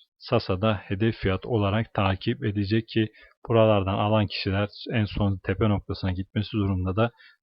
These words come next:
yüzde yüzün üstünde bir getiri sağlamış olacak. O yüzden Sasa'da kritik eşik kısada kırk sekiz kırk dokuz bölgesi, elli dört seviyesi de önemli bir direnç. Elli dördün üstünde de pozisyonunuzu koruyun.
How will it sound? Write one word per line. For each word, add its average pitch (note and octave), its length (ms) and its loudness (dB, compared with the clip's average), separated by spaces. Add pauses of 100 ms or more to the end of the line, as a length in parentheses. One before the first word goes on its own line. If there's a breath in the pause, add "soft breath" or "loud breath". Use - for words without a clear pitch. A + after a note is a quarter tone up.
yüzde G#2+ 300 2
yüzün G#2+ 340 6
üstünde G2+ 500 2 (400 soft breath)
bir A#2+ 320 0
getiri A2 380 2
sağlamış G#2+ 540 4
olacak. G#2+ 380 2 (320 soft breath)
O B2 120 8
yüzden A#2+ 360 6 (280 soft breath)
Sasa'da A#2+ 520 2
kritik A2+ 380 -2
eşik A2+ 320 0
kısada A#2 420 2 (1300)
kırk - 160 -4
sekiz - 380 -2
kırk - 260 -2
dokuz G#2+ 300 0
bölgesi, G#2+ 560 4 (380 soft breath)
elli A2 280 2
dört A#2 380 4
seviyesi A2 480 0
de A2+ 60 0
önemli A2 380 6
bir F#2+ 140 2
direnç. A2+ 380 4
Elli G2+ 280 0
dördün G#2+ 340 6
üstünde G2 440 0
de A2+ 160 4 (320 soft breath)
pozisyonunuzu G#2 680 2
koruyun. A2+ 420 6